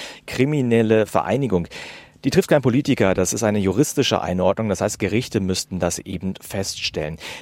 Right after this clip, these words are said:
Der Verdacht begründet sich bei den Innenministern so, dass sie sagen, das ist kein loser Haufen von Aktivisten, die sich mal spontan hier oder da auf die Straße kleben, sondern das ist eine straffe Organisation, die haben Strukturen dahinter, die stimmen sich ab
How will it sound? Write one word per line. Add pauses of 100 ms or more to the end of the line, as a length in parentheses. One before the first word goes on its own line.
Der
Verdacht
begründet
sich
bei
den
Innenministern
so,
dass
sie
sagen,
das
ist (440)
kein
loser
Haufen
von
Aktivisten,
die
sich
mal
spontan
hier
oder
da
auf
die
Straße
kleben,
sondern
das
ist
eine
straffe
Organisation,
die
haben
Strukturen
dahinter,
die
stimmen
sich
ab